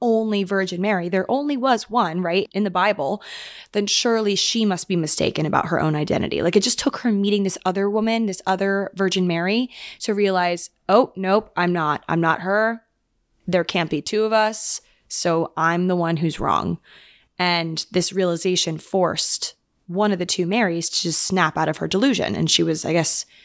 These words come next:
cured, but that's just what the legend <laughs> says. So Doctor Rokeach, he was determined. His reasoning for launching the study was based on the simple biblical notion that there is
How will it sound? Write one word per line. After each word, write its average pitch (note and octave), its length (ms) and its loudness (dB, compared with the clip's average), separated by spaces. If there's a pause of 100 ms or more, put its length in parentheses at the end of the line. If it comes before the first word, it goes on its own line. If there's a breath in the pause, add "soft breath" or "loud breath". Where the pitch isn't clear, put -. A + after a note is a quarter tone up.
(280 soft breath)
cured, F#3 520 0
but - 240 -2
that's E3+ 160 4
just - 160 -2
what - 60 2
the F3 80 0
legend D#3+ 360 0
<laughs> - 120 -2
says. G3+ 440 0
So A3+ 380 2
Doctor C#4 340 -2
Rokeach, G#3+ 540 0
he A3 140 0
was F#3+ 260 2
determined. D3+ 720 0
His G#3 340 4
reasoning G3 440 0
for F3+ 140 -2
launching E3+ 360 0
the C#3+ 60 -4
study D#3 500 2
was D#3+ 580 -2 (200)
based G3+ 360 2
on F#3 100 0
the F3+ 60 0
simple F#3+ 360 0
biblical F3 460 0
notion G3 420 2
that E3+ 180 -2
there F3 160 0
is E3 160 0